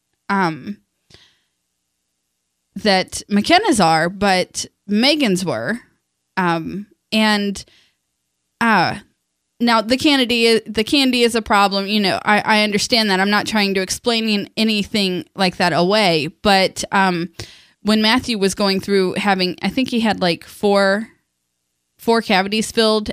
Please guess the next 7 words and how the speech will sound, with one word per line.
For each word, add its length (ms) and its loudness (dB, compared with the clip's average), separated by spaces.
at, 420 0
like, 220 0
the 100 2
same 460 0
age. 600 -6
And, 720 0
um, 540 -2